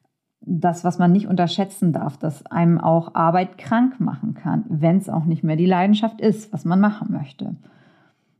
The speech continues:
Das mag bei dem einen oder anderen vielleicht anders sein. Und hier kommt es natürlich auch auf die Persönlichkeit an. Wenn man sehr, sehr analytisch ist, dann sagt man, „Gut, dann mache ich halt den Job oder den Job, nur um,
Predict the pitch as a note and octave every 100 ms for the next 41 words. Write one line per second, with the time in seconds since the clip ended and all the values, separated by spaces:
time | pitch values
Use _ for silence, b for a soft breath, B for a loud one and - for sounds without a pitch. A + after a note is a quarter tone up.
0 | - F3+ G3+ G3+ G3 F#3 E3+ F3+ G3 D#3+
1 | F3+ F3 F3 E3+ F3 F#3+ G#3+ G#3+ G#3+ A3
2 | G#3+ F#3+ E3 F#3 F#3+ F#3 F#3 F#3+ F3 -
3 | G3+ F#3 E3+ - G#3 F#3+ G3+ A#3 - -
4 | F3+ - F#3+ F#3+ D#3+ F3+ G#3 G3 - E3+
5 | E3 - F3 F#3+ F#3 F3+ E3+ D#3+ F3+ F3
6 | F3 E3+ E3+ E3+ G#3 F3 - E3+ F3+ E3
7 | E3+ F3 E3+ D#3+ F#3+ E3 D#3+ E3 E3 E3
8 | D3+ E3+ F3+ E3+ E3 E3+ D#3 E3+ F#3 E3+
9 | F3 F3 E3+ E3+ E3+